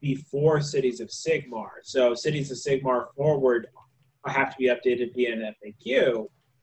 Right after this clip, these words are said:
So that means it was written last Septe-, it was gone to print last September. But, um, the Giants and Lumineth are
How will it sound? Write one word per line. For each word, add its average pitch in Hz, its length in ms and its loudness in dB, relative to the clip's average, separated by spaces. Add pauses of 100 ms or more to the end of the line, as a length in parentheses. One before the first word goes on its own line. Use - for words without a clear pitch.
(300)
So 180 140 4
that 233 120 4
means 247 220 0
it 160 160 4
was 147 200 -2
written 143 600 0
last 156 400 0
Septe-, - 380 -6
it 147 120 4
was 131 340 4 (140)
gone 160 280 4
to - 80 -10 (180)
print 170 300 -2
last 131 320 -2
September. 117 880 -4 (760)
But, 165 420 4
um, 135 680 4 (300)
the 127 580 0
Giants 185 600 4 (140)
and 180 240 4
Lumineth 170 480 6 (120)
are 131 240 2